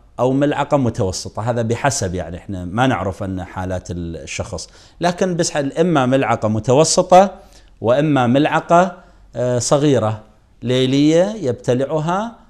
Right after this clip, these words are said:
قبل النوم، فهو نافع، نافع جدًا لكثير من الأمراض، حتى الأمراض السكرية.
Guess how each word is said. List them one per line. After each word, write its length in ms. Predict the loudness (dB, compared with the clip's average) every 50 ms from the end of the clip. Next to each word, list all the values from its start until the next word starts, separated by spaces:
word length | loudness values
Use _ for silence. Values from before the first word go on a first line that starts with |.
| _ -6
قبل 240 | -4 -4 -2 0 -2
النوم، 580 | -2 -2 -2 -4 -4 -4 -2 -2 -4 -4 -6 -6 -10 -16 _ _ _ _
فهو 280 | -6 -4 -2 0 0
نافع، 500 | 2 2 2 2 0 -2 -4 -6 -10 -10 -10 -10 -10
نافع 400 | -8 -8 -6 -8 -6 -8 -8 -8
جدًا 500 | -8 -8 -8 -6 -4 -4 -4 -4 -4 -6 -10 -20 -20 -14 -12
لكثير 480 | -10 -6 -6 -6 -6 -4 -6 -6 -4 -4
من 160 | -6 -6 -6
الأمراض، 540 | -8 -8 -10 -12 -12 -10 -10 -10 -12 -12 -16 _ _ _ _
حتى 320 | -6 -4 -4 -4 0 -2
الأمراض 380 | -2 0 0 -2 -2 -2 -2 -4
السكرية. 720 | -6 -8 -8 -10 -10 -10 -10 -10 -10 -10 -12 -14 -16 -20